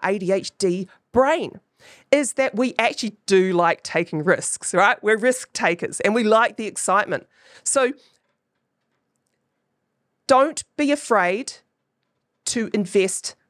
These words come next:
money. And especially one of my key things is obviously running ads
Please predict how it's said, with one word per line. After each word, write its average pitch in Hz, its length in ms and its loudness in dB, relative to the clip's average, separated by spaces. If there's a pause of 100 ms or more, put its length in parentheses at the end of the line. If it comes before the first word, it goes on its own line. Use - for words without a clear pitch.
(240)
money. 175 460 0 (320)
And 262 100 4
especially 277 640 -4
one 214 260 0
of 226 60 -2
my 208 240 2
key 202 400 -4
things 190 340 -2
is 196 180 -2
obviously 180 400 -2
running 175 460 0
ads 131 480 -6